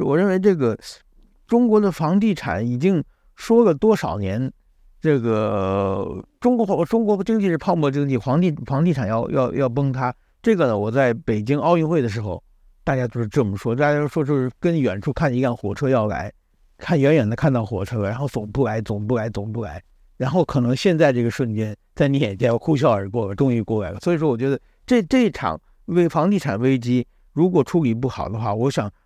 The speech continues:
很可能一下会波及到政治，波及到就很多很多的问题。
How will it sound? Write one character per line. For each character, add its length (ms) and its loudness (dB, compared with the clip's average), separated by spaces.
很 320 0
可 180 2
能 200 0
一 100 0
下 160 -2
会 140 0
波 220 0
及 120 -2
到 160 -2
政 260 0
治， 180 -8
波 160 2
及 120 -4
到 160 -2
就 100 -2
很 260 -8
多 140 2
很 140 -2
多 140 -4
的 60 -4
问 140 -6
题。 200 -14